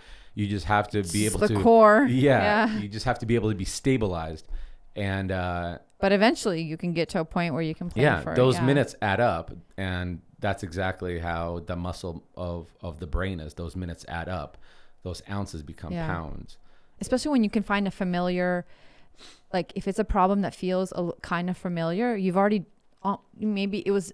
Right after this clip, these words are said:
Speaker 2: a little bit different, but you've solved something similar to that before. So now you go,
Speaker 1: Yeah.
Speaker 2: "Oh, I did this one thing. Remember I did that because, and it worked. It was similar to this. Why don't I do that?"
Speaker 1: You recognize the recipe that went into solving
Speaker 2: Yes,
Speaker 1: it.
Speaker 2: it,
Speaker 1: And, and,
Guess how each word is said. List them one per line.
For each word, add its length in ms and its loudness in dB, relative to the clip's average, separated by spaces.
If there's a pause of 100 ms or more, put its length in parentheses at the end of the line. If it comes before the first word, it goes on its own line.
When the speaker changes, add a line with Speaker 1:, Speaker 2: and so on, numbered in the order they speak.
Speaker 2:
a 80 -2
little 200 2
bit 140 2
different, 300 0
but 120 0
you've 140 -4
solved 320 0
something 340 -4
similar 840 -2 (200)
to 140 -4
that 220 0
before. 340 -4
So 140 -10
now 140 0
you 120 0
go, 140 2
Speaker 1:
Yeah. 160 -2 (200)
Speaker 2:
"Oh, 400 6 (840)
I 160 2
did 200 6
this 180 2
one 220 2
thing. 260 0
Remember 260 0
I 100 2
did 200 -4
that 300 4
because, 520 -4
and 140 2
it 80 0
worked. 520 2 (200)
It 120 -2
was 140 -2
similar 240 -2
to 120 -4
this. 180 -4
Why 140 0
don't 80 -2
I 80 -2
do 140 -2
that?" 200 -2
Speaker 1:
You 180 2
recognize 680 0
the 120 -4
recipe 460 -4
that 140 -4
went 260 -6
into 160 -8
solving 220 -2
Speaker 2:
Yes, 240 4
Speaker 1:
it. 60 -12
Speaker 2:
it, 180 -16
Speaker 1:
And, 80 -4
and, 80 -2